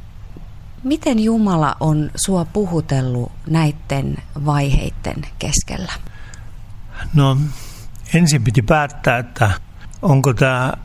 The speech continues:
Speaker 2: jollakin tavalla Jumalan ajatus ja suunnitelma. Piti ratkaista tää suuri kysymys, tuleeko sairaus Jumalalta. Ja mä koen, että Jumala on hyvä.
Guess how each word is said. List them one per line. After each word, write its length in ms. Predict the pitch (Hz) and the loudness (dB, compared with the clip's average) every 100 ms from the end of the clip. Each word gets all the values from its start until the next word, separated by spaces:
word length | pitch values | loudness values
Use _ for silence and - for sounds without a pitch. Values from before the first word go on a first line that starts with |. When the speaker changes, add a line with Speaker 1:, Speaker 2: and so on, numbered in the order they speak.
| - - - - | -12 -14 -14 0
Speaker 2:
jollakin 460 | 185 151 143 117 131 | 4 6 6 2 2
tavalla 340 | 143 127 127 | 4 4 4
Jumalan 540 | 127 143 143 127 113 143 | 6 6 6 6 4 4
ajatus 540 | 139 120 117 147 - | 4 4 2 0 4
ja 60 | 123 | 4
suunnitelma. 680 | - 127 120 117 117 120 107 | 4 4 6 4 4 4 4
Piti 260 | 123 131 | 4 4
ratkaista 580 | 131 147 - 139 - 123 | 6 2 2 0 2 0
tää 240 | - 131 | 2 2
suuri 320 | 135 165 143 113 | 4 4 4 4
kysymys, 560 | 131 120 143 135 - - - - - | 2 4 2 2 0 -2 -12 -10 2
tuleeko 380 | 139 123 113 | 4 4 2
sairaus 560 | 127 139 135 135 131 - | 2 2 4 2 2 4
Jumalalta. 720 | 143 135 120 120 113 117 - | 4 6 6 4 2 0 0
Ja 220 | 139 131 113 - - - - - | 0 2 2 -2 -6 -16 -16 0
mä 100 | 147 | 2
koen, 140 | 151 | 4
että 140 | 143 143 | 4 4
Jumala 380 | 156 139 131 120 | 6 6 4 6
on 160 | 113 | 6
hyvä. 480 | 139 147 139 127 | 4 4 4 2